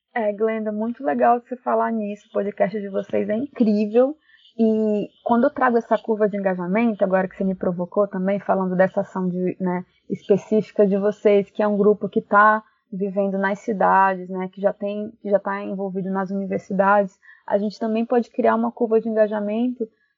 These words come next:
pra, pras comunidades, né, costeiras,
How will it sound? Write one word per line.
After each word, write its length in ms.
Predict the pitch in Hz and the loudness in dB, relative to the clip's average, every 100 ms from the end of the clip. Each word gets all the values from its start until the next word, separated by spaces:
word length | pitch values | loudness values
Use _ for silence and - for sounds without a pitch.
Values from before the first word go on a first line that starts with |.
| _ | _
pra, 460 | 214 208 226 240 - | 2 6 6 4 0
pras 220 | 247 247 | -4 -4
comunidades, 840 | - 285 285 285 240 233 247 240 226 | -6 -4 -4 -2 0 2 0 -4 -8
né, 120 | 226 | -6
costeiras, 920 | - 233 _ 208 208 208 214 214 _ | -6 -6 _ -4 -2 -2 -2 -4 _